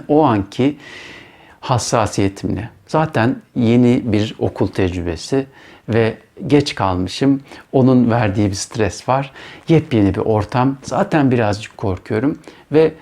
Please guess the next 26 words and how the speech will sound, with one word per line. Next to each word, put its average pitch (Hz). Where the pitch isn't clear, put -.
epeyce 131
de 143
hassas 117
bir -
çocuktum. 95
Hala 101
da 143
öyleyimdir. 101
Ee, 127
ve 170
insanların 170
bir 160
şeyi 170
söylerken 131
ki 165
yüz 170
ifadesinden 123
ziyade 110
enerjisini 143
çok 190
net 139
hissederim. 101
O 170
zaman 117
da 98
hissediyordum, 101